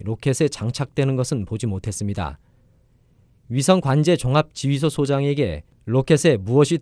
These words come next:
장착됐는지 볼 수 없다는 문제를 제기하자 위성이 장착됐다고 답했지만 믿을 만한 증거가 전혀 없었던 거죠.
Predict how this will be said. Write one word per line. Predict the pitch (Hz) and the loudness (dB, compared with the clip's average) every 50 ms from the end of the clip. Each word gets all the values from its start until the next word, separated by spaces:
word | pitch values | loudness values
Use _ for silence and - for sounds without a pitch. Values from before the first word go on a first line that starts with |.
| _ | _
장착됐는지 | - - 131 139 - - - - - 139 139 139 143 139 139 147 120 | -4 -4 -2 -2 -2 -4 -4 -2 0 0 2 0 0 0 -2 -2 -4
볼 | - - 120 123 | -2 -2 -2 -2
수 | 123 - 143 | -2 0 -2
없다는 | 113 113 - - 139 131 139 | -2 -2 -2 -2 0 0 2
문제를 | 139 131 127 117 127 127 131 131 | 2 0 0 0 0 -2 -2 -2
제기하자 | 131 127 117 127 123 117 104 107 82 69 - - _ _ _ _ _ _ _ _ _ - | -2 -2 0 0 0 0 -2 -4 -6 -6 -8 -14 _ _ _ _ _ _ _ _ _ -8
위성이 | 113 120 123 - 156 147 156 165 | -6 -4 0 2 2 4 4 2
장착됐다고 | 156 - 127 127 127 - 131 - - 131 123 - 131 123 117 110 87 | 0 0 -2 -4 -4 -4 -4 -4 -4 -4 -4 -2 -4 -4 -4 -4 -6
답했지만 | - - 98 - 127 - 127 135 127 - - 78 - _ _ _ _ _ _ _ | -6 -8 -6 -6 -6 -6 -6 -6 -6 -6 -10 -14 -18 _ _ _ _ _ _ _
믿을 | - 107 120 113 139 135 | -8 -6 -2 0 2 2
만한 | 135 139 147 156 147 | 2 2 0 0 0
증거가 | - 127 120 117 127 131 139 | 0 -2 -2 -2 -2 -2 -4
전혀 | - - 120 135 107 | -4 -4 -4 -4 -4
없었던 | 76 80 82 - 120 - - 131 | -6 -6 -4 -4 -4 -2 -2 -2
거죠. | 120 120 113 - 71 62 | -2 -2 -2 -4 -6 -8